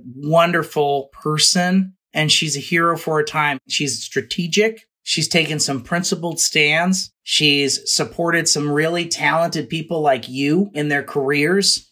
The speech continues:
And then you've had a great other partnership with Ambassador Mark Green. So you've had two really great professional partners that you've worked with over the last ten plus years.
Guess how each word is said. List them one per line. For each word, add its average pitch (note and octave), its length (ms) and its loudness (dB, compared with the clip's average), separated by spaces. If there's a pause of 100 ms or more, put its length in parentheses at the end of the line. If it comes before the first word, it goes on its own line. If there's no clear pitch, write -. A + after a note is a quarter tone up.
And D#3+ 140 0
then E3 140 2
you've E3 120 -2
had E3 200 2
a D#3 80 -2
great D#3 420 -2
other D#3+ 220 2
partnership C#3+ 760 0
with C#3 240 -2
Ambassador C3+ 540 0
Mark C#3 320 -2
Green. C3+ 360 0
So C3 220 0
you've C3+ 240 -2
had D3+ 380 0
two G3 180 4
really E3+ 380 0
great D3+ 480 -2
professional E3 640 0
partners D#3+ 640 -2
that D3 180 0
you've C#3+ 160 -2
worked D3+ 300 2
with D3+ 160 -2
over C#3 260 0
the C3+ 60 0
last C3+ 420 0
ten D3 300 -2
plus D3 320 0
years. C3 520 0